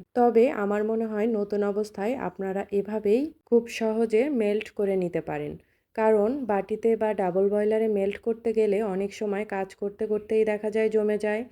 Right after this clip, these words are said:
বা এক পাশ মেল্ট হয় অন্য পাশ দলা বেঁধে আসে। তো এইভাবে খুব সহজেই আপনারা মেল্ট করে নিতে পারবেন। চকলেট আমার মেল্ট করা হয়ে গেলে আমি এই পাইপিং ব্যাগের মধ্যেই সরাসরি কালার করে নিব। কালার করতে গেলে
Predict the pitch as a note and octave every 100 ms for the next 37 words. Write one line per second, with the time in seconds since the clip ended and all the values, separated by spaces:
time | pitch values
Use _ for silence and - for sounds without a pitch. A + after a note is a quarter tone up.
0 | _ - - - F#3 F#3+ F#3+ F#3+ G#3 G#3
1 | G#3+ G#3 G#3+ G#3 G#3+ A3 F#3 F#3 F#3+ F#3+
2 | G3 F#3+ F3+ F#3 G3 G3 G#3 G3+ - F#3+
3 | B3 - _ _ G#3+ - G#3+ A3+ A#3 A3+
4 | B3+ - B3 A#3+ - G#3 G#3 G#3+ A#3+ A#3
5 | G#3+ G3+ G3+ G3+ F#3 F3+ - F3 D#3 D3+
6 | D3+ D3 D3 C#3+ - - _ _ - -
7 | _ B3 A#3 A#3 A#3+ B3 A#3 A#3 A3 G#3
8 | G#3 - - A#3 A3 A#3+ A#3+ A3 G#3 B3
9 | A3 G3 G3+ G#3 G3 F#3+ G#3 G#3 G#3+ G#3+
10 | G#3+ G3+ F#3+ A3 A3+ G#3 G3 F#3 G#3 A3
11 | G#3+ F#3 F3+ E3+ E3+ D#3+ D3+ D3 - -
12 | _ _ _ _ - A3+ A3 A#3 B3 B3+
13 | C4 B3 A#3+